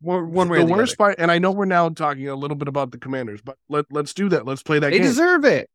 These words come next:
Speaker 1: I-, if they, <clears throat> if they, they do, because they played very
Speaker 2: I'd
Speaker 1: well.
Speaker 2: have 'em, I'd have 'em
Speaker 1: Defense.
Speaker 2: o-, on this, I'd have 'em on this top ten above at least two teams that I can see right now.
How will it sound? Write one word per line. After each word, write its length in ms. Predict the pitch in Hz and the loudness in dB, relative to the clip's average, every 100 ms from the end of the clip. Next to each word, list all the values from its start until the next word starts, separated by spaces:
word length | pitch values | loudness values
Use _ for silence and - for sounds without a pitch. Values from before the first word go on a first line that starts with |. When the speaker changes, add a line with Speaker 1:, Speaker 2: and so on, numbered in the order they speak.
| _ - | _ 0
Speaker 1:
I-, 140 | 180 180 | 2 4
if 200 | 175 156 | 2 4
they, 300 | 185 233 - 175 | 0 0 -4 0
<clears throat> 0 | 220 180 160 - | 2 2 -4 -4
if 200 | 160 143 | -2 0
they, 120 | 170 | -2
they 280 | 175 190 196 | 2 2 4
do, 340 | 190 131 113 _ | 2 0 -6 _
because 420 | 151 143 165 151 139 | -6 -2 0 -2 -2
they 140 | 156 | -6
played 260 | 156 160 143 | -4 -4 -2
very 220 | 139 160 | 2 4
Speaker 2:
I'd 80 | 180 | 6
Speaker 1:
well. 20 | |
Speaker 2:
have 160 | - 226 | 4 2
'em, 80 | - | 0
I'd 140 | 165 208 | 0 2
have 200 | 208 160 | 2 2
'em 120 | 170 | 0
Speaker 1:
Defense. 160 | 156 156 | -2 -4
Speaker 2:
o-, 20 | 135 | -6
on 120 | 143 | -6
this, 220 | 143 - | -6 -6
I'd 160 | - 160 | -4 -4
have 100 | 160 | -4
'em 80 | 156 | -4
on 120 | 143 | -6
this 120 | 123 | -8
top 240 | - 117 120 | -8 -10 -10
ten 220 | - 110 | -12 -12
above 380 | 104 107 104 104 _ _ _ | -10 -8 -10 -12 _ _ _
at 100 | 101 | -6
least 200 | 117 123 | -4 -6
two 160 | - 120 | -2 -4
teams 300 | - 104 101 | -4 -8 -8
that 80 | 98 | -8
I 60 | |
can 100 | 95 | -10
see 180 | - - | -16 -16
right 180 | - 87 | -14 -14
now. 140 | 123 | -14